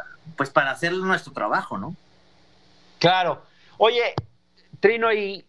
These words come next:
Speaker 2: y cuando tú haces una caricatura, ¿qué, qué es lo más, cuál es el elemento más importante que no te puede faltar? Que dices,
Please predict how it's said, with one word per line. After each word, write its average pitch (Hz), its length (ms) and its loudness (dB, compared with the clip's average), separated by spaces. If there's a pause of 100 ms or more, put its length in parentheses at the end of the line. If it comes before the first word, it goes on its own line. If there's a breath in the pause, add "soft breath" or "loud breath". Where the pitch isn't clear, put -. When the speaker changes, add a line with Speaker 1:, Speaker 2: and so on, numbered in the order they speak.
Speaker 2:
y 190 140 -8 (260)
cuando 208 340 4
tú 247 140 0
haces 254 200 -4
una 240 220 -2
caricatura, 180 1080 -2 (680)
¿qué, 208 720 2 (160)
qué 233 140 2
es 214 120 -2
lo 226 140 0
más, 185 460 0
cuál 269 180 0
es 247 100 -6
el 220 100 0
elemento 165 460 0
más 160 400 0
importante 143 1040 -2 (500 soft breath)
que 135 120 0
no 143 240 2
te 147 120 -4
puede 139 280 2
faltar? 117 720 -2 (160)
Que 135 100 0
dices, 147 420 0